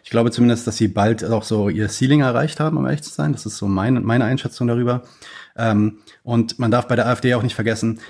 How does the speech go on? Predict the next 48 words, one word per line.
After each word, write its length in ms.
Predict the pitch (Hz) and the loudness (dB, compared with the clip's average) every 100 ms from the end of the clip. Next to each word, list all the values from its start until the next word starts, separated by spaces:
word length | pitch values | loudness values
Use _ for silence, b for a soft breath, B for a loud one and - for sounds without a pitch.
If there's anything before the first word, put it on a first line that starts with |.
| B 107 | B 0
die 80 | |
haben 160 | 110 135 | 4 4
das 180 | 123 - | 2 2
nicht 220 | 143 151 | 0 2
geschafft, 540 | 123 - 113 - - - _ | -4 0 -2 -2 -12 -20 _
nur 280 | 117 120 131 | 0 4 4
indem 300 | 117 113 120 | 4 4 2
sie 140 | 110 107 | 2 0
die, 320 | 104 104 104 | 2 0 0
äh, 240 | 110 104 101 113 | -4 -6 -8 -10
die, 500 | 104 107 104 - - | -4 -2 -2 -4 -12
also 180 | - 98 76 - | -16 -16 -16 -16
es 140 | - - | -14 -4
ging 180 | 120 127 | 2 4
nicht 220 | 156 - | 2 0
nur 120 | 127 | 0
darum, 240 | 123 117 | 2 2
dass 160 | 117 117 | 0 0
sie 160 | 110 104 | -2 -2
gut 240 | 123 - | -2 0
waren 180 | 113 110 | 0 2
mit 160 | 104 | 0
Medien, 520 | 110 147 123 127 214 B B B B | 2 2 2 0 0 B B B B
äh, 180 | 113 110 | -4 -2
auch, 340 | - 135 180 - | 0 0 0 -6
das 200 | 113 - | -6 0
war 80 | 120 | 0
natürlich 260 | 117 117 | 2 0
notwendig, 680 | 120 117 123 180 240 - - | 0 2 2 2 0 -4 -10
das 160 | - 110 | -10 -8
ist 100 | 113 | -6
auch 140 | 113 | -2
nicht, 240 | 120 - - | 0 -2 0
ohne, 260 | 131 123 | 2 2
ohne 180 | - 131 | 2 2
das 160 | 120 - | 2 0
wäre 60 | |
es 60 | 110 | -2
auch 100 | 113 | 0
nicht 140 | 110 | 0
möglich 260 | 127 147 156 | 0 0 -4
gewesen, 380 | 151 160 180 180 B B | -2 0 0 -4 B B
aber 120 | 107 110 | -2 0
der 100 | 107 | 0
Grund 400 | 104 139 180 127 | 2 2 2 2
war 100 | 127 | 0
natürlich 480 | 127 135 127 120 | 0 0 0 -2
eine, 380 | 107 110 110 110 | -2 0 2 -2